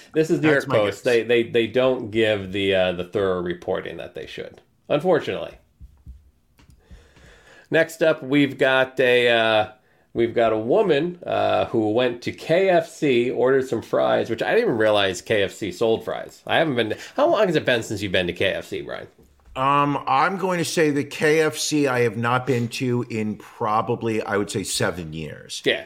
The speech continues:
Speaker 2: And
Speaker 1: I
Speaker 2: if, if I remember correctly, they had wedges. They did not do actual fries.
Speaker 1: Yeah, it's
Speaker 2: They
Speaker 1: been
Speaker 2: had
Speaker 1: about five or
Speaker 2: potato
Speaker 1: six
Speaker 2: wedges.
Speaker 1: years. Yeah,
Speaker 2: Yeah.
Speaker 1: I remember the potato wedges that you could get as a meal. Um, oh, the coleslaw. The coleslaw used to be, I used to like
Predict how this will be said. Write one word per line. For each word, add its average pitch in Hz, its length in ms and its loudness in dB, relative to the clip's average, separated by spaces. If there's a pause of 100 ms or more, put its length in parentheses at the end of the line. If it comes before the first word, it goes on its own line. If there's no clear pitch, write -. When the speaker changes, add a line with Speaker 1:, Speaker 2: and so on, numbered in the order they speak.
Speaker 2:
And 120 120 -4
Speaker 1:
I - 20 -2
Speaker 2:
if, - 220 -8
if 143 160 -2
I 175 100 4
remember 226 320 2
correctly, 170 520 -2
they 127 160 0
had 110 300 -2
wedges. 104 640 -2
They 143 180 -2
did 127 180 -2
not 123 300 -2
do 120 280 -2
actual 113 640 0
fries. 101 960 -2
Speaker 1:
Yeah, 170 220 2
it's 113 160 -4
Speaker 2:
They 123 80 0
Speaker 1:
been 214 100 4
Speaker 2:
had 233 80 2
Speaker 1:
about 135 180 2
five 131 280 4
or - 20 2
Speaker 2:
potato 147 160 2
Speaker 1:
six 107 140 2
Speaker 2:
wedges. 92 120 0
Speaker 1:
years. 95 440 0
Yeah, 120 220 4
Speaker 2:
Yeah. 95 40 2
Speaker 1:
I 101 40 2
remember 156 280 0
the 208 80 0
potato 147 460 2
wedges 101 540 0
that 101 100 0
you 95 100 -4
could 95 140 -4
get 107 180 2
as 98 140 0
a 95 40 -2
meal. 90 520 0 (280)
Um, 92 920 0
oh, 117 200 0
the 87 80 -6
coleslaw. 117 540 -2
The - 60 -12
coleslaw 117 560 -4
used - 140 -20
to 55 80 -20
be, - 160 -16 (180)
I 120 120 2
used 143 200 2
to - 100 2
like 104 360 2